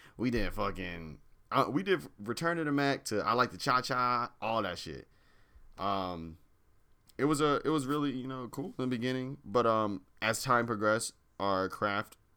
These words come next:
became a lot and lot, you know, more on, like, you know, we honed it a lot.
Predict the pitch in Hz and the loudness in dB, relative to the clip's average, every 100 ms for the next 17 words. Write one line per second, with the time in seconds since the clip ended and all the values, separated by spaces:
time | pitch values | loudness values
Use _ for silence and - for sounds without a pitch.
0 | - 101 98 104 98 98 95 - - - | -10 -8 -4 -4 -2 -2 -6 -10 -20 -14
1 | - 92 95 98 - - 98 95 95 98 | -6 -2 0 0 -2 -6 -2 0 -2 -2
2 | 101 95 92 92 104 95 - 95 95 - | -2 -2 -2 0 2 0 -2 -4 -4 -4
3 | 87 - - 123 101 131 120 123 120 107 | -6 -6 -6 -2 0 -2 0 0 0 -2
4 | 98 98 90 | 0 -2 -2